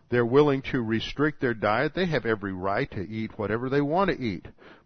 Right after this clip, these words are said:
But for those ten months, they have to eat exactly what they're told to eat in the gymnasium. They have to do everything that the, uh, trainer tells them to do,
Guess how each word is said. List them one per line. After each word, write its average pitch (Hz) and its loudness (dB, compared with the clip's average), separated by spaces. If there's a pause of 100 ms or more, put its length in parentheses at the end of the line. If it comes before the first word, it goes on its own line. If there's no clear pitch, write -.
But 120 4
for 127 -2
those 117 0
ten 139 -2
months, 139 -2
they 123 0
have 123 -4
to - -10
eat 127 -2
exactly 123 -2
what 113 -6
they're 95 -2
told 170 0
to - -2
eat 113 -4 (320)
in 120 2
the 131 2
gymnasium. 135 2 (280)
They 123 2
have 131 4
to 120 -2
do 117 2
everything 131 0
that 107 0
the, 107 0 (400)
uh, 98 -2 (180)
trainer 143 2
tells 170 2
them 110 0
to - -6
do, 95 0